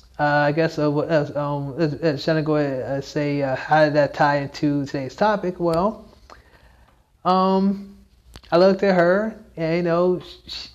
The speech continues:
she had, she had this, this, this sort of, like, this, this, uh, concerned look on her face.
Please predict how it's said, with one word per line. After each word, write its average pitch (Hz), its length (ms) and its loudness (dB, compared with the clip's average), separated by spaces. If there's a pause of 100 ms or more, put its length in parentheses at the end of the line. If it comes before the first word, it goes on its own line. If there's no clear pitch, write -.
she - 280 -2
had, 165 540 2
she - 120 -4
had 160 200 0
this, 160 180 -2
this, 156 300 -6
this 151 260 -4
sort 170 160 2
of, 160 60 2
like, 151 140 0
this, 147 140 -8
this, 156 220 -6
uh, 156 100 2
concerned 170 500 -2
look 151 120 -4
on 160 100 -4
her 147 80 -4
face. 156 560 -2